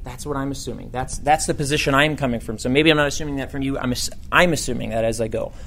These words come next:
Those are my presuppositions. So here's our question today. Are homosexual partnerships a Christian option?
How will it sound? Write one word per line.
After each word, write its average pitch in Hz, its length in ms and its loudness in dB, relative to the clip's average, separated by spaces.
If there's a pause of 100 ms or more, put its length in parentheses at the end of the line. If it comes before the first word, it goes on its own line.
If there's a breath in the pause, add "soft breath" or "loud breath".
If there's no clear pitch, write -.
(140 loud breath)
Those 131 200 2
are 131 40 4
my 120 140 2
presuppositions. - 960 -4 (1120 loud breath)
So 170 140 0
here's 226 220 2
our 208 120 2
question 190 400 2
today. 147 400 0 (920 loud breath)
Are 165 240 4
homosexual 180 720 0
partnerships 143 720 0
a 127 100 -4
Christian - 600 -8
option? - 500 -4